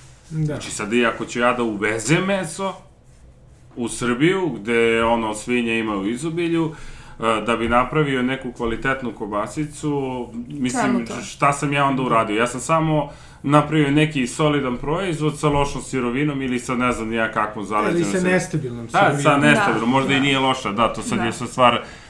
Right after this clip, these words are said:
Speaker 2: ovaj, e, znači, upitno.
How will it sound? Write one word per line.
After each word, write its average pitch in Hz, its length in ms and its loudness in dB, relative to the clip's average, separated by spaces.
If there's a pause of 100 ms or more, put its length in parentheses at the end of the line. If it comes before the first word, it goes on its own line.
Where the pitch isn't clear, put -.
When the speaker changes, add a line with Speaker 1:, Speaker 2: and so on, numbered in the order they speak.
(120)
Speaker 2:
ovaj, 110 600 0
e, 98 60 -6 (500)
znači, 120 360 -4 (440)
upitno. 139 520 -2